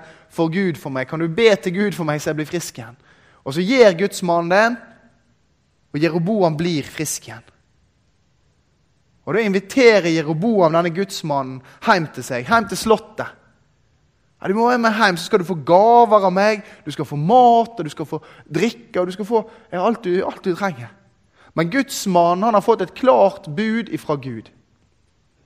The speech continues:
Han skal ikke gå hjem igjen den samme veien som han kom. Han skal ikke spise brød eller drikke vann på dette stedet.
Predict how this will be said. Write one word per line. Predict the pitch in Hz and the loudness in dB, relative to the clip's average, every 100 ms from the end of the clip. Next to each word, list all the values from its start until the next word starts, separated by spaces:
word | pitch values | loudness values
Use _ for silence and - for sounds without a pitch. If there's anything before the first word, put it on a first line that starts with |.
| _ _ - _ _ _ _ _ | _ _ -20 _ _ _ _ _
Han | 147 | -10
skal | 190 - | -10 -4
ikke | 226 - 233 | -4 -2 0
gå | 185 180 - | 2 2 4
hjem | 247 190 156 | 4 2 -2
igjen | 139 160 208 233 - _ _ - | -2 -2 -4 -10 -18 _ _ -2
den | 170 - | -2 0
samme | 185 190 208 175 | -2 0 0 4
veien | 185 185 147 139 | 6 4 2 -4
som | 139 | -4
han | 131 | -6
kom. | - 175 214 247 - _ _ _ _ _ _ _ _ _ _ _ _ | -2 0 0 -4 -10 _ _ _ _ _ _ _ _ _ _ _ _
Han | 143 | -2
skal | 226 214 | 2 2
ikke | 208 220 | 0 -2
spise | 196 - 185 190 233 233 - 160 | -6 -4 -4 -2 -2 -2 -2 -2
brød | 139 151 180 214 240 - | -2 2 4 4 2 4
eller | 220 196 156 147 | 4 6 4 2
drikke | 139 190 - 165 | 0 -6 -4 -6
vann | 143 190 156 127 123 - _ _ | 2 4 4 0 -12 -18 _ _
på | 202 156 127 | 0 0 0
dette | 127 - 135 | -4 -10 -14
stedet. | - 113 110 | -12 -14 -14